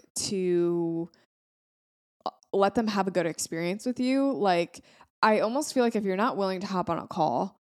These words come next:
like, are you, do you want them to have a good experience with you? Because you, by hopping on a phone call with a current client, you're willing, you're showing that, like, "I, I want this photo shoot to go well for you. I want this wedding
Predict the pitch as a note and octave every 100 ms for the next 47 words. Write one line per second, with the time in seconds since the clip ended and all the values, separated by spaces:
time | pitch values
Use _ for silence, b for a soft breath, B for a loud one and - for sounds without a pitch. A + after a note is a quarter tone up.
0 | - F#3 D3+ - - _ _ _ - F#3
1 | F#3+ G3 G3+ G3 F#3+ F#3 E3+ C2 - F#3
2 | G#3 A3+ F3+ G#3 A#3+ A#3+ G#3+ G3 F#3+ F3+
3 | F3+ F3+ F#3 A#3 D4+ F4+ F#4 C#4 A3+ G3
4 | F#3+ G3 A3 A#3 G#3+ B B B A3 A3
5 | C#4 C#4+ A#3 F#3+ F#3+ F#3 G3+ F3+ - -
6 | _ _ _ - B3+ C4+ D3 - D#3+ D#3
7 | - F3+ A3+ C#4+ G#3 G3 G#3 G3+ G#3 B3+
8 | - G#3+ G#3 G3 E3+ E3+ D#3 - - b
9 | b b _ _ _ G3 G3+ G#3+ - A3
10 | G#3 G3 G3+ F#3+ - F3 F3 G3+ E3+ -
11 | E3 E3 D#3+ E3 - F3+ D#3+ E3+ E3 F3
12 | F#3 - F3 E3+ F3 E3 C#3+